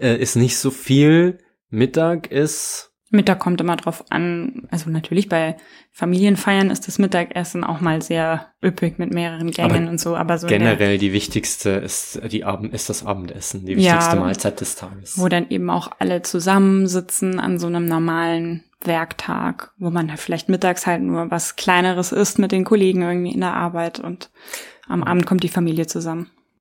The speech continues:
Speaker 1: Wo mir noch einfällt, das, äh, deutsche Sprichwort, was ich in der Grundschule noch gelernt hab,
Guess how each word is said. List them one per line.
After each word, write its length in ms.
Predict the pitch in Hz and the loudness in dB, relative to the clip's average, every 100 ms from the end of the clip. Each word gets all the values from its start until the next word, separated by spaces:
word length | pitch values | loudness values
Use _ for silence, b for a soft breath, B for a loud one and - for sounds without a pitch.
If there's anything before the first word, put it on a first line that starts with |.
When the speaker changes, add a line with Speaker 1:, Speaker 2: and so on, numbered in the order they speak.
| _ - | _ -12
Speaker 1:
Wo 220 | 120 104 | -6 0
mir 140 | 113 120 | 4 6
noch 180 | 123 - | 4 0
einfällt, 680 | 98 101 - 127 170 202 139 | -8 -8 0 2 2 2 2
das, 260 | - - | 0 -2
äh, 220 | - 120 | -2 -2
deutsche 680 | - 110 127 - 160 156 151 | 2 4 4 4 4 6 4
Sprichwort, 480 | - 139 135 147 143 | 2 2 2 4 2
was 140 | 120 | 2
ich 140 | 117 127 | 0 2
in 80 | 117 | 2
der 80 | |
Grundschule 480 | 110 110 131 139 123 | 2 0 0 2 2
noch 180 | 113 113 | 2 0
gelernt 420 | 104 95 98 117 | 0 2 0 -2
hab, 300 | 120 110 - | -2 -4 -6